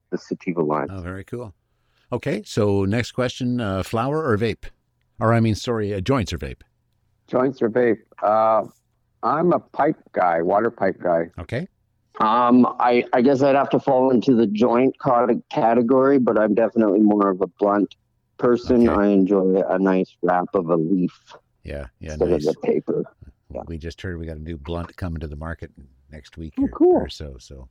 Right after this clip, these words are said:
Speaker 2: we'll check that out. Okay, a favorite munchie?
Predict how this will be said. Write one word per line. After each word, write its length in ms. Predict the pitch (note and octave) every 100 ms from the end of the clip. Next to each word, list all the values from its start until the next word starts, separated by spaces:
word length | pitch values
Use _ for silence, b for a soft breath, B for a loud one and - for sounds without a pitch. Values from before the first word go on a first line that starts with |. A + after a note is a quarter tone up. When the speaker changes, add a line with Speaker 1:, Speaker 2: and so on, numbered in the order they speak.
| b b b _
Speaker 2:
we'll 100 | E2+
check 240 | - F2+
that 220 | F#2+ F2 D#2
out. 160 | D2 _ b
Okay, 280 | A#2+ C3 C#3
a 140 | D3
favorite 300 | - C3 B2
munchie? 400 | B2 E3+ - A#2+